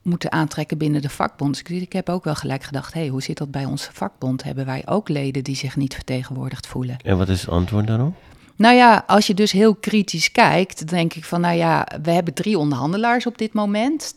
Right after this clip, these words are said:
Speaker 1: Thijs, ik en Peter. Die,
Speaker 2: Mhm.
Speaker 1: eh, eh, wij doen dat met z'n drieën." Ehm, en een van de factoren waardoor mensen zich niet vertegenwoordigd voelen, is dat in de politiek allemaal hoogopgeleiden zitten.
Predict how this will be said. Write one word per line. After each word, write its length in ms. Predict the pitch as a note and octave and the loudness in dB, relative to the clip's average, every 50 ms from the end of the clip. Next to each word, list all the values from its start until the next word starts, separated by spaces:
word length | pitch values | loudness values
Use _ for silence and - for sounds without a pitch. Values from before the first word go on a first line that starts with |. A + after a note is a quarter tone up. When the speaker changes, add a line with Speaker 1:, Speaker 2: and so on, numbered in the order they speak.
| _ _ | _ _
Speaker 1:
Thijs, 500 | F#3 E3+ E3 D#3+ D3+ D3+ D3+ - - - | 0 2 4 4 2 2 0 -2 -4 -8
ik 500 | - - E3 D#3 C#3+ - _ - - - - | -4 -2 -2 -2 -2 -4 _ -16 -18 -10 -2
en 380 | - D#3+ D#3 D3 C#3+ C#3 C3 - | 0 2 2 2 2 0 0 -2
Peter. 480 | D3 A#2 G#2 E3 - - G3+ A#3 A#3 | -2 -2 -2 -4 -4 -4 -4 -4 -6
Die, 120 | - G3+ - | -6 -4 -4
Speaker 2:
Mhm. 140 | F2+ - D#3 | -2 -2 -2
Speaker 1:
eh, 880 | D3+ D3 D#3 E3 F#3 A3+ B3 - _ _ - _ _ _ - D3+ D3+ D3+ | -4 -4 -4 -6 -8 -10 -12 -14 _ _ -20 _ _ _ -2 -2 -2 2
eh, 60 | D3 | 2
wij 120 | E3 E3+ | 2 4
doen 140 | E3 G#3 G#3+ | 6 6 6
dat 140 | A3+ E3+ - | 6 6 4
met 180 | D3 C#3+ - | 2 0 0
z'n 80 | - E3 | -4 -4
drieën." 400 | - F#3 G#3+ G3 C#3 D3+ F#3 G3 - - - - - - - - - - - - - - _ _ | -2 0 0 2 2 0 -2 -4 -6 -14 -20 -20 -20 -20 -20 -20 -20 -20 -20 -20 -20 -20 _ _
Ehm, 260 | - F3 E3+ E3 E3+ - | 0 2 2 2 0 0
en 160 | - C3+ C#3 - | 2 2 2 4
een 240 | - F3+ G3+ A#3 A#3+ | 6 6 6 6 6
van 180 | - G3 F3+ E3+ | 6 4 2 2
de 80 | D#3+ | 2
factoren 960 | - - - F#3+ A#3 - - - E3+ D3+ D3+ D3+ D3 C#3+ C#3 C#3+ D3 D3 - - | 2 2 2 2 2 0 -2 0 2 4 4 4 4 2 2 2 2 0 0 0
waardoor 320 | D3+ D#3 D3+ D#3 E3 E3 E3 | 0 0 2 2 2 2 4
mensen 340 | D#3+ D3+ D#3+ D#3+ - - - | 4 2 2 2 0 -2 -2
zich 200 | D#3+ D#3 - - | -2 -2 0 0
niet 180 | D#3+ D3+ - | 0 0 0
vertegenwoordigd 640 | - - - C#3+ D3+ D3 - D#3+ F#3 G3 F3+ - - | -2 -2 0 0 0 0 2 2 2 2 2 0 0
voelen, 360 | - - D3+ D#3 D#3+ - - | -2 0 0 0 0 0 0
is 160 | - F3+ F3 | 0 -2 0
dat 220 | D3+ E3 D#3 - - | 0 -2 -2 -2 -2
in 120 | - E3 | 0 0
de 100 | D#3 D3+ | 0 0
politiek 520 | - - D#3 D#3 D#3+ D#3 - F#3+ F3+ - - | 0 0 0 0 0 0 -2 -4 -4 0 0
allemaal 320 | - D#3+ D#3+ D#3+ D#3+ D3+ | 2 2 2 2 2 2
hoogopgeleiden 840 | E3 F#3 F#3+ - - - A3 - - - D#3 C#3+ C3+ C#3 C3+ C#3 C3+ | 4 4 2 4 4 2 2 2 2 0 0 2 2 2 2 2 0
zitten. 380 | - C3+ B2+ - - A#2 B2 | 0 0 -2 -2 -4 -8 -10